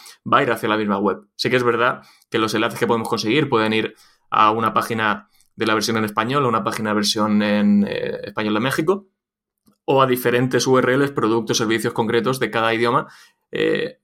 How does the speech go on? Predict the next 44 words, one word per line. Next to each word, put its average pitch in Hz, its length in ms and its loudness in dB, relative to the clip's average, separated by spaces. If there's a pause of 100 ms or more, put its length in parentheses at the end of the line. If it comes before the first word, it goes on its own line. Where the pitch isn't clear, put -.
(120)
de - 100 -14
cada 117 220 0
país, 120 520 -2
en 123 120 -8
función 120 260 0
de 131 60 4
lo 131 60 4
que 117 100 2
queramos 110 460 -2
potenciar, 101 500 -2
¿no? - 140 -4 (340)
Y 123 120 -2
si 123 120 0
tenemos 120 260 2
una 127 120 4
web 120 240 2
con 120 180 2
diferentes 117 380 0
dominios, 120 380 2
está 110 180 -4
claro 113 240 2
que - 80 -4
la 104 180 -2
parte 113 320 0
del 120 300 4
link 117 160 2
building 123 260 2
es 123 100 0
un 113 100 -4
poco 117 160 0
más, 117 420 2 (300)
o 127 100 -2
vamos 127 180 4
a 123 60 2
necesitar 120 260 0
más 117 160 0
recursos 120 460 0
porque 107 540 -2 (340)
es, - 680 -4 (120)
bueno, - 720 -4
no 123 100 2
es - 220 2
que 135 140 0
sea, 135 280 2